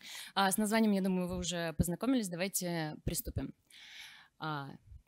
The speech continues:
как вы уже знаете, меня зовут Юля, я занимаюсь тестированием мобильных приложений в компании Dodo Engineering. И сегодня мы с вами поговорим про доступность.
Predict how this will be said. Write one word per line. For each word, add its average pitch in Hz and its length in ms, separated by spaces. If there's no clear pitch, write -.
как 196 160
вы 185 40
уже 185 120
знаете, 180 280
меня 175 160
зовут 160 260
Юля, 214 220
я 214 160
занимаюсь 170 400
тестированием 165 840
мобильных 160 400
приложений 165 640
в 160 420
компании 156 560
Dodo 156 240
Engineering. 147 540
И 196 80
сегодня 254 320
мы 220 80
с - 80
вами 220 160
поговорим 180 480
про 180 400
доступность. - 800